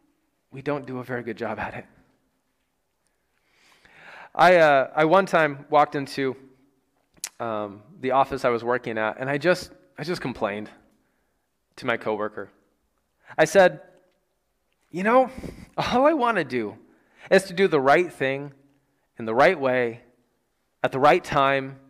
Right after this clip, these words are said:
with the right attitude, and the right motivation." I've told this story before, and they responded to me, <laughs> "Jordan, that's impossible. No one does that."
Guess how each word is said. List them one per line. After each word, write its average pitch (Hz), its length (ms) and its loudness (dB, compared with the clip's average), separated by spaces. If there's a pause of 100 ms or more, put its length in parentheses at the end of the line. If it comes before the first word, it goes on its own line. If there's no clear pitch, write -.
(260)
with 123 140 -6
the 151 100 2
right 139 320 2 (400)
attitude, 107 480 -2 (1500)
and 117 60 -12
the 110 60 -4
right 123 140 2
motivation." 104 520 -8 (1700)
I've 127 80 -8
told 160 140 0
this 143 100 -4
story 143 160 0
before, 135 320 2
and 139 140 0
they 160 80 4
responded 180 480 2
to - 100 -10
me, 123 240 -6
<laughs> 139 100 -16
"Jordan, 135 280 -6
that's 139 200 2
impossible. 113 640 -4 (1160)
No 147 160 -2
one 113 100 -4
does 98 160 -6
that." 95 260 -12